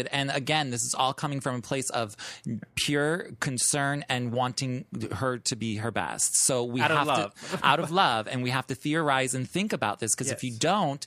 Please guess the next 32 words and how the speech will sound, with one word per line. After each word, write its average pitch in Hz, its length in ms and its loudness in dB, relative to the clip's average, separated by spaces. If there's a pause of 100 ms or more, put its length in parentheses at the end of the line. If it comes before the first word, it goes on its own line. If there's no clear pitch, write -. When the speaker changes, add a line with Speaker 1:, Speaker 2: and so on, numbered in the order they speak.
(260)
Speaker 1:
then 143 180 -2
you're 160 120 0
just 185 280 -2
going 135 300 0
right 131 180 2
along 120 280 0
with 107 140 -4
the 107 60 -4
movement. 117 640 -2
Speaker 2:
Mm-hmm. 127 80 -4
Speaker 1:
And 117 140 0
nobody 127 320 -2
needs 160 380 0
that. 90 260 -4
That's 120 220 -2
not 139 140 0
how 143 120 0
people 139 320 -4
improve. 113 760 -2
Speaker 2:
Or 123 80 0
get 123 120 0
help. - 160 -2
Speaker 1:
If - 60 -6
you 135 60 -4
don't 143 260 -4
talk 233 300 0
about 107 340 0
it, 107 60 -2
Speaker 2:
Yeah. 104 120 -8
Speaker 1:
then 120 200 -4
they 127 180 -2
can't, - 320 -6